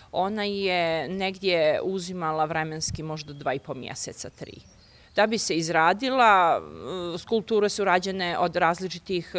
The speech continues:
materijala građevinskih, da bismo se negdje kretali prema samom stiroporu, kao vajari oblikovali stiropor, ojačavali ga nekim materijalima na kojima smo mogli da dobijemo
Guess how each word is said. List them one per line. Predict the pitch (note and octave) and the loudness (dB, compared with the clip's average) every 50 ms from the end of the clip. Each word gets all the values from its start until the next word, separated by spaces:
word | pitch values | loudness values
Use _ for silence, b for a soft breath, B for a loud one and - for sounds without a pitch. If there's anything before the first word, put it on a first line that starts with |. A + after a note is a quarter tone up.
| E3 D#3+ D#3+ | 2 2 2
materijala | D#3+ D#3+ D3+ - - E3 D#3 D#3 D3+ D#3 D#3 D#3 D3 | 0 0 -2 0 -2 -2 0 2 2 4 4 4 2
građevinskih, | D#3 D3 E3 D3+ D#3 D#3+ F#3+ G3+ G#3 A#3+ A#3+ B3 A#3+ - - - D#4 E4+ E4+ - - - - B B B B B B B B B B | 0 2 0 0 0 0 -2 -4 -4 -4 -4 -2 -4 -6 -6 -4 -6 -6 -6 -8 -12 -10 -10 B B B B B B B B B B
da | B G3+ | B -2
bismo | F#3+ F#3+ G3+ - - G3+ | -2 -2 -4 -6 -6 -6
se | F#3+ - - G3 | -4 -4 -4 -4
negdje | F#3+ F#3 F3+ F3+ F3+ F#3 F#3+ F3+ E3+ E3 D#3 C3 | -2 -2 -2 -4 -2 0 2 2 4 4 2 0
kretali | - - - F3+ D#3+ E3 - - E3 E3 D#3+ | -2 -2 -2 0 0 0 0 -4 -4 -4 -4
prema | - - E3+ C#3+ D3+ | -6 -6 -8 -8 -6
samom | D#3 - F3+ C#3+ D3+ G2+ C#3 D#3+ | -6 -4 -4 -4 -4 -4 -6 -8
stiroporu, | - - - B3+ A#3+ B3 B3 - - C4 A#3+ A3+ A3+ A#3+ A#3 A3 B B B B B B B B B B B B - F#3 F3+ - | -8 -6 -2 -2 0 0 0 -2 0 0 0 2 2 0 -2 -2 B B B B B B B B B B B B -4 -4 -4 -2
kao | - A3 F#3+ F#3 | 2 4 4 4
vajari | F3 G3 F3+ F3+ F3+ D#3+ D#3+ E3+ | 4 4 4 6 6 4 4 4
oblikovali | F3 E3 D#3+ E3+ D#3+ - - E3 C#3+ C3 B2+ B2+ | 2 2 2 0 -6 -6 -6 -4 -2 -2 -2 -2
stiropor, | C3+ - - - A3+ A3 A3 G#3+ F#3 - - G#3+ F#3 F#3 F#3 F3+ F3 E3+ D#3+ C3+ A#2+ G2+ F2 E2+ C2 A1 - - - - - - - G1+ G1+ G#1+ - | -4 -8 -6 -2 -2 0 0 0 -2 -2 0 0 2 2 2 0 0 0 0 0 0 -2 -2 -4 -6 -8 -8 -12 -16 -20 -20 -20 -20 -18 -18 -12 -2
ojačavali | - F3+ F#3 F3+ F3 - - G3 D#3+ D#3+ E3 D#3+ E3 D#3+ E3 | 0 2 2 2 2 0 2 4 6 6 6 4 2 0 -2
ga | D#3 D#3 D3+ | -2 -4 -4
nekim | D3+ D#3 D3+ - - D3+ | -4 -4 -8 -8 -8 -10
materijalima | D3 D3 - - E3 C#3 D3 D3 C3 C#3+ D3+ E3+ F#3 F3+ F3+ E3 D3+ D3 | -10 -10 -10 -8 -8 -8 -4 -2 0 0 0 0 -2 -4 -6 -6 -8 -8
na | D3+ D3+ C#3+ | -8 -10 -12
kojima | - - F3 D3+ D3+ C#3+ B2 A2+ F#2+ F2 | -10 -8 -8 -8 -8 -8 -10 -10 -8 -8
smo | - - - E3 | -10 -10 -10 -8
mogli | D#3 D#3 D3+ C#3+ D#3 | -8 -8 -8 -10 -10
da | C#3 C3+ C3 - - | -10 -8 -10 -10 -10
dobijemo | - D#3 D#3+ D3 C3 C#3+ C3+ B2 C3 B2 | -10 -6 -6 -4 -4 -4 -6 -6 -6 -10